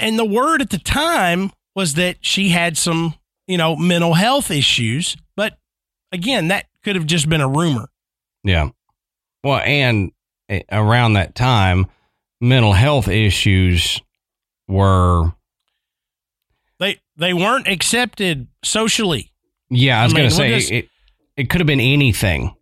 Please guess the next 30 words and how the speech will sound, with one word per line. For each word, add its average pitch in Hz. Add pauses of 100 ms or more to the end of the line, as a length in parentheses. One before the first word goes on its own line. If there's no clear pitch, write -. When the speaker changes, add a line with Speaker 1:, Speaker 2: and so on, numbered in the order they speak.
Speaker 2:
And 110
Speaker 1:
Yeah. 101
Speaker 2:
they 113
just 110
said, 120
"Oh, 110
she's 107
got 117
a, 98
a 101
mental 101
health 113
issue." 85
Speaker 1:
Yeah, 170 (140)
call, 220 (120)
call 247
it 214
what 208
it 180
is. 170
You 165
know, 143
they, 175 (920)
y-, 151
you 190
had 233
some 226
kind 196
of 127
defect 139